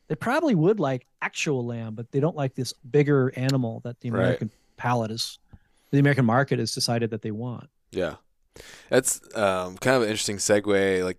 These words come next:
Speaker 2: a good se-, when you talk about, like, the American palate and the American market, because, um, so my wife is Iranian,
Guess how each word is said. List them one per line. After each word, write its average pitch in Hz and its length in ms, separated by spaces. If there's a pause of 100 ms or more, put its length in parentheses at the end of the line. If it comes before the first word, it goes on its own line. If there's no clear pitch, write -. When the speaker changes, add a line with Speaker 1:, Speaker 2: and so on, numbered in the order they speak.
Speaker 2:
a 98 60
good 95 220
se-, 98 140
when 98 120
you 98 60
talk 98 160
about, 95 120
like, 92 180
the 95 120
American 92 540
palate 90 340
and 85 80
the 90 40
American 90 400
market, 85 420
because, 92 420 (500)
um, 90 260
so 107 180
my 110 160
wife 101 640 (120)
is 95 360
Iranian, 95 720